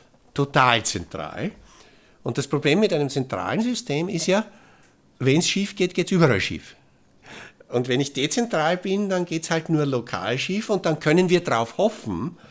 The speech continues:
dass die, wo's schief gegangen ist, von den anderen, wo's nicht schief gegangen ist, was lernen.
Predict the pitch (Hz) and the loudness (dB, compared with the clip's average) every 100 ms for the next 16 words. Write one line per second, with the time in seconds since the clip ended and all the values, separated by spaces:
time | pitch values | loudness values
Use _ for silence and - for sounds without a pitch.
0 | - - _ 139 135 - 160 202 208 147 | -20 -20 _ -4 -4 -2 0 0 -2 -4
1 | 135 - 143 185 226 175 165 175 185 - | -2 -2 -2 -2 -4 -2 0 0 -2 -4
2 | 175 165 143 110 143 175 156 151 135 143 | -4 -2 -2 0 2 2 2 0 0 0
3 | 156 190 170 - 151 151 156 151 147 123 | -2 -8 -8 -6 -2 0 0 -2 -2 2
4 | 120 117 87 | 4 4 2